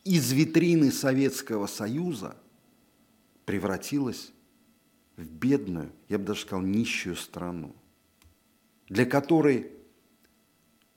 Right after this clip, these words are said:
во главе угла сейчас не поднятие экономики, а снос памятника освободителям Риги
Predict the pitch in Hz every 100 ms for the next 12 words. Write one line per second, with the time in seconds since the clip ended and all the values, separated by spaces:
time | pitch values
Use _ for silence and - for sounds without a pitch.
0 | _ - 113 123 127 135 113 117 156 151
1 | 117 - 78 - - _ _ _ _ 107
2 | 113 127 139 175 175 123 110 120 117 104
3 | 85 76 - - - _ _ - - 135
4 | 139 - 113 113 110 95 - 87 - 87
5 | 82 80 87 - 85 87 90 87 -